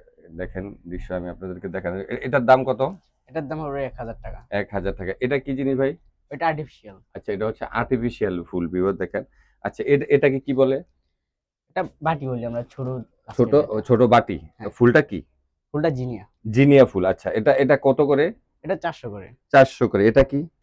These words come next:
Speaker 2: এটাও জিনিয়া।
Speaker 1: এটাও জিনিয়া, মানে একটু ভেরিয়েশন আছে, তাই তো?
Speaker 2: হ্যাঁ।
Speaker 1: এটা ইয়েলো, এটা
Speaker 2: এটা
Speaker 1: হচ্ছে
Speaker 2: ইয়েলো, এটা অরেঞ্জ।
Speaker 1: এটা অরেঞ্জ। এই অরেঞ্জ জিনিয়া তোড়াটা কত করে?
Speaker 2: সেম প্রাইস।
Speaker 1: সেম প্রাইস। কত?
Speaker 2: এগুলা সব
Speaker 1: চারশো
Speaker 2: সেম
Speaker 1: টাকা।
Speaker 2: প্রাইস,
Speaker 1: আচ্ছা,
Speaker 2: চারশো টাকা।
Speaker 1: এগুলি ভিউয়ার দেখেন, এটা কি ফুল ভাই?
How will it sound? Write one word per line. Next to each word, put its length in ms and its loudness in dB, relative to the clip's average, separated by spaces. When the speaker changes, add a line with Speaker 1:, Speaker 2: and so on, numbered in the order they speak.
Speaker 2:
এটাও 220 -2
জিনিয়া। 320 -8
Speaker 1:
এটাও 260 4
জিনিয়া, 300 4
মানে 200 4
একটু 200 2
ভেরিয়েশন 520 6
আছে, 180 -2
তাই 140 0
তো? 140 -6
Speaker 2:
হ্যাঁ। 260 -16
Speaker 1:
এটা 120 2
ইয়েলো, 440 6
এটা 120 6
Speaker 2:
এটা 80 6
Speaker 1:
হচ্ছে 360 4
Speaker 2:
ইয়েলো, 340 0
এটা 240 -2
অরেঞ্জ। 280 -6
Speaker 1:
এটা 120 0
অরেঞ্জ। 380 2
এই 180 -2
অরেঞ্জ 420 6
জিনিয়া 380 4
তোড়াটা 400 2
কত 160 -2
করে? 320 0
Speaker 2:
সেম 220 -10
প্রাইস। 240 -18
Speaker 1:
সেম 180 8
প্রাইস। 260 2
কত? 80 2
Speaker 2:
এগুলা 260 4
সব 40 -18
Speaker 1:
চারশো 180 4
Speaker 2:
সেম 100 0
Speaker 1:
টাকা। 120 0
Speaker 2:
প্রাইস, 140 -4
Speaker 1:
আচ্ছা, 100 0
Speaker 2:
চারশো 180 -2
টাকা। 120 2
Speaker 1:
এগুলি 200 2
ভিউয়ার 240 2
দেখেন, 240 -2
এটা 140 4
কি 120 -2
ফুল 180 2
ভাই? 180 0